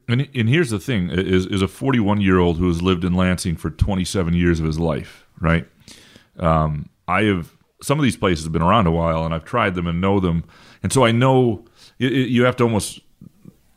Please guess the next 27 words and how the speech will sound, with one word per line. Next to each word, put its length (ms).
you 100
know, 140
knowing 320
what 140
else 240
you've 140
had 260
there, 340
just 300
base 300
your 80
taste 340
buds 240
on 160
the 80
pizza 460
at 140
hand, 400
and 100
that's 180
sometimes, 640
I 180
think, 160
a 40
little 180
bit 180
tricky. 340